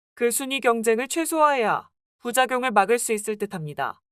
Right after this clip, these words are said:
이번 사재기 의혹에 대해 영탁은 분명히 사실을 알고 있었고 또 이를 모른 척 거짓말했다는 것이 확인된 이상 영탁의 입장 또한 그냥 지나칠 수는 없을 것 같은데요.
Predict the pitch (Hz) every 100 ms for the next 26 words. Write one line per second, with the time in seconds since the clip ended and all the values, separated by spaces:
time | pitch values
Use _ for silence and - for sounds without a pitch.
0 | _ _ _ _ _ 226 220 269 277 277
1 | 277 277 269 240 262 277 254 226 208 262
2 | 220 - 180 220 233 302 311 294 269 247
3 | 294 277 277 285 269 262 233 185 170 170
4 | 170 160 - 170 139 _ _ _ 262 262
5 | 202 214 269 208 233 302 302 320 285 277
6 | 262 254 240 226 214 208 202 247 254 277
7 | 262 233 175 160 165 135 - _ _ _
8 | _ 208 220 220 277 277 247 - 254 247
9 | 233 254 226 156 - 226 247 262 - 247
10 | 277 277 - 247 226 185 - 214 196 185
11 | 180 175 160 165 196 160